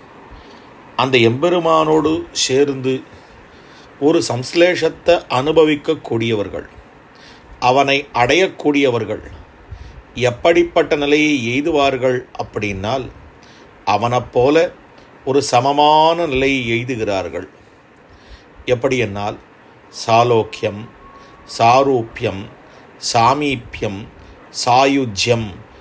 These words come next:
என்னும்படியாக மோக்ஷ நிலைகள் அமைந்திருக்கின்றன. சாலோக்கியம் அப்படின்னால் அவன் இருக்கும் லோக்கத்தில் இருக்கிறது. சாமீபியம் அப்படின்னால் அந்த எம்பெருமான் அருகிலேயே இருப்பது.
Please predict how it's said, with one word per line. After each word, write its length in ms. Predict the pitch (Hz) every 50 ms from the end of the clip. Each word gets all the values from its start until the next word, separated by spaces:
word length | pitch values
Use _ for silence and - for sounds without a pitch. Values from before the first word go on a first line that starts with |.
| - - - - -
என்னும்படியாக 1160 | 120 123 135 147 156 156 151 143 131 135 131 131 131 127 127 131 131 127 143 135 117 117 131 - - - - - - - -
மோக்ஷ 540 | 131 147 170 185 - - - - - 190
நிலைகள் 600 | 180 151 131 127 135 147 147 143 143 147 170 - - -
அமைந்திருக்கின்றன. 1080 | 120 120 127 135 139 139 135 123 120 110 117 113 - - 107 101 87 80 - - - - - - - - - - - - - - - - - - -
சாலோக்கியம் 840 | 120 123 147 175 190 190 185 175 - - - 147 143 143 127 113 113 - - - - - - -
அப்படின்னால் 840 | 127 117 117 - 113 107 107 104 104 113 127 135 127 110 98 95 - - - - - - - - - -
அவன் 280 | 123 120 120 131 131
இருக்கும் 420 | 135 147 160 170 170 - - 196 175
லோக்கத்தில் 720 | 143 117 120 135 160 165 160 - 180 170 175 - 190 175
இருக்கிறது. 500 | 170 165 120 117 - 117 107 92 87 - - - - - - - - - - - - - - - - - - -
சாமீபியம் 840 | - - 247 180 185 190 180 170 - - - 156 147 135 123 107 104 - - - - - - - -
அப்படின்னால் 720 | 131 127 131 123 117 110 110 117 127 131 117 101 95 - - - - - - - - -
அந்த 180 | 131 123 127
எம்பெருமான் 640 | 131 127 147 151 180 185 185 180 180 175 165 165 - -
அருகிலேயே 800 | - 123 139 151 160 165 196 185 170 143 123 117 117 120 139 147 135
இருப்பது. 540 | 120 113 113 110 - - - 90 85 -